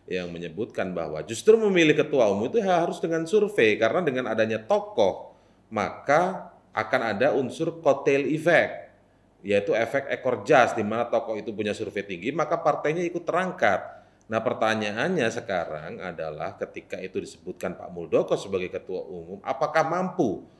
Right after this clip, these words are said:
mengangkat, eh, popularitas dari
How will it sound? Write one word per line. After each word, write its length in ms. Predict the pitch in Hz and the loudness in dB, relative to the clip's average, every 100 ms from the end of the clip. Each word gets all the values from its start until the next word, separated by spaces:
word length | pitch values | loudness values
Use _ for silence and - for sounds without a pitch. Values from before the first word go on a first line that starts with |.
| _ _ | _ _
mengangkat, 760 | 107 113 107 92 85 135 135 147 - - _ _ _ | -6 -2 -2 -4 -6 -2 -2 -2 -8 -20 _ _ _
eh, 560 | 107 104 95 90 90 - - - | -2 0 0 -2 -4 -10 -10 -2
popularitas 1040 | 120 - 113 107 98 - 131 139 143 - - _ _ | 0 0 2 2 2 -2 2 2 0 -8 -18 _ _
dari 800 | - 98 92 90 104 123 131 131 | -8 -2 0 0 -2 -4 -6 -10